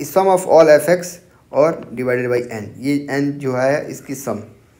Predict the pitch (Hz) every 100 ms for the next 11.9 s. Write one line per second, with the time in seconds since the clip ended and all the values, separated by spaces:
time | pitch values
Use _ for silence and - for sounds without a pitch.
0 | - 123 139 139 139 127 123 120 117 117
1 | 117 120 120 - - - _ 123 127 123
2 | 127 165 156 - - 139 120 117 123 117
3 | 117 - 113 110 107 101 - - _ _
4 | - 139 160 165 151 147 175 165 175 175
5 | 123 131 139 147 143 139 139 127 127 147
6 | - - - _ 135 - 139 139 139 139
7 | 139 143 143 139 147 143 139 131 131 120
8 | 127 120 113 117 117 131 127 117 113 -
9 | 98 120 117 147 - - - - 135 170
10 | 160 - 135 147 - - 170 - 180 151
11 | 143 120 117 120 117 107 104 - -